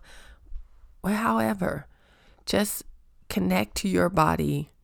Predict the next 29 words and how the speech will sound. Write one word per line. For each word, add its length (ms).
Maybe 300
go 100
out 220
in 180
nature 760
and 420
do 160
some 240
grounding. 680
Connect 480
to 120
yourself 920
and 480
come 220
out 160
of 80
hiding. 420
Come 200
out, 240
'cause 220
we 160
need 340
you. 220
Once 320
you're 180
able 300
to 240
fully 800
come 340